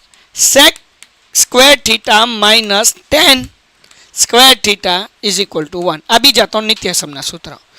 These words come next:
બસ આટલું યાદ રાખો એટલે આખું ચેપ્ટર આવી ગયું. આમાં આખું ચેપ્ટર આવી ગયું.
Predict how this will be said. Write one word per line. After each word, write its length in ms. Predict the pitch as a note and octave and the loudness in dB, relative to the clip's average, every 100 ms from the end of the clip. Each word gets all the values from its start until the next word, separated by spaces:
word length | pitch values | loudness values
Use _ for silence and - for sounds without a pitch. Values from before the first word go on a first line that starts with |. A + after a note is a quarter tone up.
| - - - | -20 -20 -2
બસ 280 | C4 F4 - - | 4 4 4 2
આટલું 300 | D4 G4+ F#4 | 2 6 6
યાદ 260 | D4 B3+ A#3 | 6 4 4
રાખો 500 | D4 C#4+ A3 F#3 - - | 2 4 4 4 -2 -2
એટલે 180 | A3 B3 | 2 2
આખું 260 | C4+ A3 | 4 0
ચેપ્ટર 380 | - A3 A3+ F3+ | 0 -2 -2 -2
આવી 180 | F3 D3+ | -4 -6
ગયું. 200 | D3+ - _ | -12 -18 _
આમાં 220 | B3+ B3+ A3 | 0 2 2
આખું 180 | G#3+ | 0
ચેપ્ટર 360 | - G3+ - D3+ | -4 -4 -4 -6
આવી 180 | D3 | -6
ગયું. 120 | D3 | -10